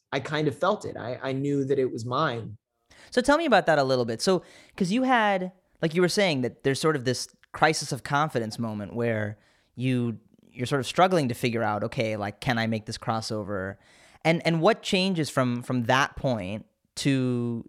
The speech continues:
Speaker 2: to now? Or is there not really a change? It just happened to be specific to that role, or?
Speaker 1: Yeah, I mean, I don't know if it's a change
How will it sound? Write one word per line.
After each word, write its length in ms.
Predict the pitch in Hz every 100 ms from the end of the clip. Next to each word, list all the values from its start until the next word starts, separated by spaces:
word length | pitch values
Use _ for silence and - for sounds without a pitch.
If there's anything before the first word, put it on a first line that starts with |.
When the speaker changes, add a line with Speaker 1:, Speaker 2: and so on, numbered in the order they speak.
| _
Speaker 2:
to 140 | - 135
now? 640 | 123 123 104 69 62 - -
Or 180 | 160
is 180 | 165 156
there 160 | 156 156
not 220 | 170 147
really 220 | 165 156
a 20 |
change? 320 | 139 151 123 117
It 60 |
just 160 | 107 123
happened 300 | 131 127 123
to 60 |
be 140 | 120 117
specific 460 | - 131 135 123
to 80 | -
that 240 | 120 113 90
role, 400 | 127 127 135 92
or? 240 | 95 92 _ _ _ _ _ _ _
Speaker 1:
Yeah, 280 | 233 233 302
I 180 | 226 233
mean, 260 | 233 233 220 190 - -
I 80 | 294
don't 120 | 311
know 160 | 214 208
if 80 |
it's 140 | 220 -
a 80 | 165
change 800 | - 160 151 160 175 180 -